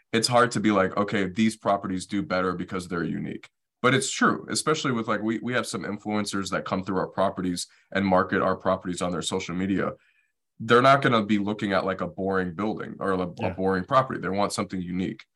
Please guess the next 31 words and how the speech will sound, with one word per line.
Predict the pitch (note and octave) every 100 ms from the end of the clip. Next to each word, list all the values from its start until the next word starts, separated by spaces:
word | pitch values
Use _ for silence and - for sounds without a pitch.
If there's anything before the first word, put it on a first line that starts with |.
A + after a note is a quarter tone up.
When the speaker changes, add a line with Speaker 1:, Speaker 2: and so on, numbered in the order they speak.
| _ _
Speaker 2:
So | G2+ G2+
does | F#2
Speaker 1:
Um, | C#3+
so | C#3+ A#2+
Speaker 2:
location | A2+ F#3 - G3
matter | F3 E3+ F3
just | E3 D#3 -
as | D#3 B2+
much | D3 D3 -
as | C#3 C3 B2+ G#2+ -
building, | - B2+ C#3 F#3 G3+
or | C3+ B2
does | A#2 A#2
building | F#2+ C3 B2 A#2+ A#2
matter? | A2 C3
Speaker 1:
Yeah, | B2+
you | A#2+
wanna, | D#3 G#3+ D#3
Speaker 2:
What | -
Speaker 1:
you | D3+
wanna | F#3
Speaker 2:
matters | F#3+ A#2
more? | D#3 D3
Speaker 1:
start, | - - _ _ _ _
you | C3+
wanna | D#3 F#3+
start | - F#3+
with | D3+
your | A2
market | G2 F#2+ - -
first. | - - - -